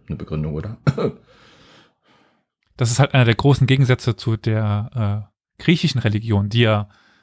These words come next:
Speaker 2: äh, eine Erklärung hat, woher die Götter kommen, was die Götter machen. Die haben eine Lebensgeschichte, also Leben in Anführungszeichen. Also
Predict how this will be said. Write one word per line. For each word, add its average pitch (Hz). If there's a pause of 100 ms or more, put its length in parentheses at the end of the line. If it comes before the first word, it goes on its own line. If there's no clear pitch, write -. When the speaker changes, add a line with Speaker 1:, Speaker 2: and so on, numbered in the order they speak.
(240)
Speaker 2:
äh, -
eine 107
Erklärung 139
hat, 117
woher 117
die 117
Götter 110
kommen, 143
was 110
die -
Götter -
machen. 123
Die 110
haben 110
eine 113
Lebensgeschichte, 131
also 104
Leben 107
in -
Anführungszeichen. 117
Also 117